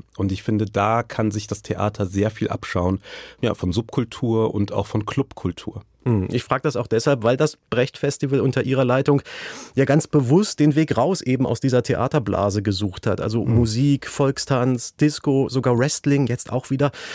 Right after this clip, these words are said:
Speaker 2: Ähm, das gab's oder gibt's alles beim Festival. Wie erstaunlich finden Sie das rückblickend eigentlich selbst, dass Sie ausgerechnet unter dem Namen Brecht all das vereinen konnten?
Speaker 1: <laughs> Ja, gar nicht erstaunlich, ist es, äh, aus dem Werk abgeleitet. Also ich habe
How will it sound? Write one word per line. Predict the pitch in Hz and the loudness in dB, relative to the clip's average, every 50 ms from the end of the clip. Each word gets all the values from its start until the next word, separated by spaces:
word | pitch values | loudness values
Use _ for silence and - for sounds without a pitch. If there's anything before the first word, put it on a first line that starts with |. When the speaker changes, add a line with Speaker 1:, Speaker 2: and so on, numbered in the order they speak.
| - - - - | -12 -10 -4 -2
Speaker 2:
Ähm, | 135 127 110 | -2 -2 0
das | - 135 127 - - | 0 -2 -2 -2 -2
gab's | 123 113 151 160 - | -2 0 0 -2 -2
oder | - - 131 143 | -2 0 0 0
gibt's | 117 - 147 - - - - | 2 0 -2 -2 -2 -8 -4
alles | - 127 175 196 165 - - - | -2 -2 0 0 0 -2 -4 -6
beim | - - 110 107 110 | -4 -2 0 0 0
Festival. | - - 117 110 - - 127 110 120 131 135 - - | 0 -2 -4 -4 -2 -4 -2 0 2 0 0 0 -4
Wie | - 98 92 - 143 - | -8 -6 -4 -2 -2 -2
erstaunlich | - 127 - - - 123 113 143 185 208 185 170 - | -2 -4 -6 -4 -2 -2 0 2 4 4 2 2 -2
finden | - - 147 151 156 139 | -4 -4 -2 0 0 0
Sie | - 143 | 0 -2
das | 127 120 123 - - | -2 -2 -2 -2 -2
rückblickend | 143 143 _ - 131 127 - - 123 - | -2 -2 _ 0 -2 0 0 0 -2 -2
eigentlich | - 123 127 - 123 117 - | 0 -2 -2 -2 -4 -4 0
selbst, | - 107 110 127 135 - - - - - - - - - - - - | 2 2 2 2 0 -2 -8 -10 -12 -18 -18 -18 -18 -20 -20 -14 -6
dass | - 113 - | -6 -4 -2
Sie | - - | -2 -2
ausgerechnet | - 104 120 131 - - 123 127 123 - 139 120 | 0 0 0 0 -2 -4 -4 -4 0 0 0 0
unter | - 120 110 107 101 | 0 0 0 0 0
dem | 98 - 113 110 | 0 0 2 2
Namen | 107 107 104 107 104 101 90 | 2 2 2 2 0 0 0
Brecht | - 101 98 113 123 - - - - - - _ - | 0 -2 -2 -2 -4 -6 -10 -14 -16 -16 -14 _ -4
all | 98 98 | -2 -2
das | 104 107 104 - | -2 -2 -4 -6
vereinen | - - 98 92 101 101 107 101 | -4 -6 -4 -2 0 -2 -2 -2
konnten? | - 87 80 82 - - 85 - | -2 -4 -6 -8 -8 -12 -12 -14
Speaker 1:
<laughs> | - - - - - - - - 220 165 - - 196 - - - - 160 - - - 185 226 240 247 240 220 175 151 | -14 -18 -10 -6 -6 -4 -2 0 -2 -2 0 -2 -4 -4 -4 -4 -8 -8 -6 -6 -6 -4 -4 -4 -6 -6 -6 -4 0
Ja, | - 101 | 0 0
gar | 87 - 98 98 127 | 0 0 0 2 2
nicht | 180 170 - | 0 0 0
erstaunlich, | 131 117 107 - - 123 123 131 139 - - | -2 -4 -2 -2 0 0 2 2 0 0 -2
ist | 117 117 | -2 -2
es, | 120 117 - | -2 -4 -4
äh, | - - 113 117 117 | -2 0 0 2 2
aus | 113 - - 107 113 - - | 2 2 2 0 0 0 -2
dem | - 123 113 92 | -2 0 0 2
Werk | 104 104 113 123 - | 2 2 0 0 -2
abgeleitet. | - 135 - - - - 123 95 87 85 85 85 - - - 95 - | -4 -6 -4 -4 -2 -2 0 2 0 0 0 -2 -4 -6 -6 -4 -2
Also | 104 101 95 104 110 104 | -2 -2 0 0 0 0
ich | - - 120 - - - | 0 -2 -4 -4 -2 0
habe | 135 123 120 - 117 110 110 | 0 0 2 2 2 2 0